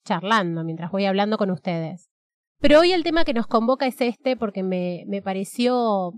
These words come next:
siempre un tema importantísimo para nosotres les fotógrafes, porque siempre nos estamos poniendo barreras. Está buenísimo tener objetivos, está buenísimo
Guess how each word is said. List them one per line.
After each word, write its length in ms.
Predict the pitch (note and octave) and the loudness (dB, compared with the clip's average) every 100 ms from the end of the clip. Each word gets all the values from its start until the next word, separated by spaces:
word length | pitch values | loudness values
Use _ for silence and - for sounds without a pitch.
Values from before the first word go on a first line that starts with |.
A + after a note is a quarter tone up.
| B3 - | -16 -20
siempre 960 | - C#4 C#4 A#3+ A3+ G#3 G#3+ G#3+ G#3 | -2 4 6 6 2 0 2 2 2
un 280 | - A#3+ A#3+ | 2 0 0
tema 240 | B3+ C4 C4 | 0 2 0
importantísimo 1080 | A#3 G3+ F3+ F#3+ G#3 C4 A#3+ - G3 F#3+ | 0 -2 -2 -4 -2 0 -2 0 -2 -2
para 460 | F#3+ F3 F3 E3 E3 | -4 -4 -4 -6 -8
nosotres 600 | F#3 F#3 A3 G#3 A3 F#3+ | -6 -4 -2 -2 -2 -2
les 160 | G3+ | -4
fotógrafes, 760 | - F#3+ G3 G#3 G#3+ A3 A3 _ _ _ - | -6 -4 -2 -2 -4 -4 -6 _ _ _ -4
porque 520 | C4+ C4+ C4+ C4+ B3+ A#3 | -2 -2 -4 -4 -4 -6
siempre 500 | - F4 D4 G#3 G3 | -4 0 0 0 -2
nos 160 | G3 | -2
estamos 340 | G#3+ G#3 A3 - | -2 -2 -2 -2
poniendo 720 | G3+ G#3 G#3+ A3+ A3 F3+ E3+ | -2 0 0 0 0 0 -2
barreras. 840 | F#3 F#3+ G#3 G3+ F3 E3 - - _ - | -4 -2 0 0 -2 -6 -12 -20 _ -12
Está 280 | - - F4 | -10 -2 2
buenísimo 720 | F4 D#4+ E4 - E4 D#4+ D#4+ | 2 2 -2 -2 -2 0 0
tener 260 | A3+ B3 | 0 0
objetivos, 720 | G#3+ - A3 G#3+ A3+ A3+ A#3+ - | 0 -2 -6 -4 -2 -2 -4 -8
está 260 | G3 - A3 | -12 -2 0
buenísimo 720 | A#3 A3 A#3 - B3 A#3+ A#3+ | 2 0 -4 -4 0 0 -2